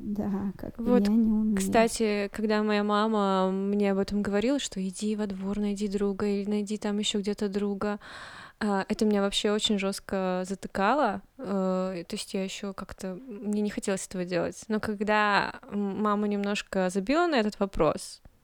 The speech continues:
Speaker 2: у меня просто пятьсот друзей появилось.
Speaker 1: Мгм.
Speaker 2: Просто я не ожидала даже такого. Не знаю, как-то это все равно, мне кажется, связано.
Speaker 1: Ну, наверное, как, ну, как, тебе насаждают какую-то мысль, и ты о ней думаешь, да,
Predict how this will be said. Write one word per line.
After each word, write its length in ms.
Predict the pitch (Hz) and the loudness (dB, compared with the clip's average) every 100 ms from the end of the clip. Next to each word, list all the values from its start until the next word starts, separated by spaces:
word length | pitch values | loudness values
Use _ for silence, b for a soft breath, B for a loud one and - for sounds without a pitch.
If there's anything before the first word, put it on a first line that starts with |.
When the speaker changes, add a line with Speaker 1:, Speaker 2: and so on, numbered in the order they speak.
| - | -2
Speaker 2:
у 40 | |
меня 120 | 208 208 | 0 2
просто 480 | 202 247 - 202 208 _ _ | 2 0 0 -6 -8 _ _
пятьсот 300 | 226 - 202 | -4 0 2
друзей 320 | 208 208 196 | 2 2 2
появилось. 580 | 196 160 143 - - - - | 0 0 0 -4 -8 -8 0
Speaker 1:
Мгм. 220 | 269 254 | 2 2
Speaker 2:
Просто 480 | 240 185 - - 185 | 4 2 2 -2 -4
я 320 | 185 185 180 | -2 0 0
не 140 | 185 196 | 0 0
ожидала 360 | 196 196 175 | 2 2 2
даже 240 | 170 175 - | 2 -4 -4
такого. 400 | 180 - 170 - B B B B B B - | -6 -4 -4 -6 B B B B B B 2
Не 220 | 208 202 | 4 4
знаю, 260 | 196 175 | 4 2
как-то 280 | 185 - - | 2 0 -2
это 80 | 196 | -2
все 160 | - 214 | -2 -4
равно, 160 | 202 | -2
мне 120 | 180 | -2
кажется, 380 | 180 196 - - | -4 -6 -6 -6
связано. 600 | - 180 170 - - 185 220 - | -4 0 -2 -2 -8 -10 -10 2
Speaker 1:
Ну, 120 | 254 | 6
наверное, 440 | 254 254 262 277 269 | 6 6 6 6 4
как, 120 | 247 240 - | 0 -4 -6
ну, 200 | - 262 | -2 0
как, 320 | 226 220 220 | -2 -8 -8
тебе 200 | - 233 247 | -2 2 4
насаждают 540 | 247 - 240 254 403 | 4 0 -2 -2 -4
какую-то 300 | - 254 - | -2 -4 0
мысль, 480 | 226 220 220 220 208 | 0 0 -4 -6 -8
и 360 | - 208 208 202 - | -4 -2 0 -2 0
ты 180 | 277 330 | 4 6
о 20 | |
ней 240 | 262 277 | 8 6
думаешь, 560 | 220 185 180 180 185 - | 4 0 0 -2 -4 -4
да, 220 | 214 208 | -4 -2